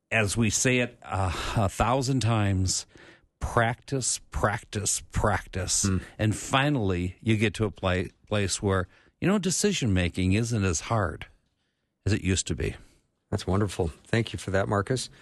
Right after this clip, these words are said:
Speaker 2: Another question has come in, and it is on anxiety. And the roadblock is having anxiety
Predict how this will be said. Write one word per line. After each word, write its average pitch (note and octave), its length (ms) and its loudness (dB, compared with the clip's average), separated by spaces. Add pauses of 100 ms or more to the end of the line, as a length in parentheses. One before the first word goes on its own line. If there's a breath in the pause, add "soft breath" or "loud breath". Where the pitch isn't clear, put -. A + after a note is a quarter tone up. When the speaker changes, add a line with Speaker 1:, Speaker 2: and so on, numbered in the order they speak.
(300 loud breath)
Speaker 2:
Another C#3 160 0
question B2+ 520 -4
has G#2+ 140 -2
come A#2+ 220 2
in, C#3+ 320 0
and G#2 300 0
it A#2 140 0
is A2 260 0 (120)
on G2+ 640 0 (1120 soft breath)
anxiety. A#2 540 0 (400)
And G#2+ 200 2
the G#2+ 60 4
roadblock A2+ 560 0
is G2+ 300 -2
having F#3 500 0
anxiety A2+ 640 0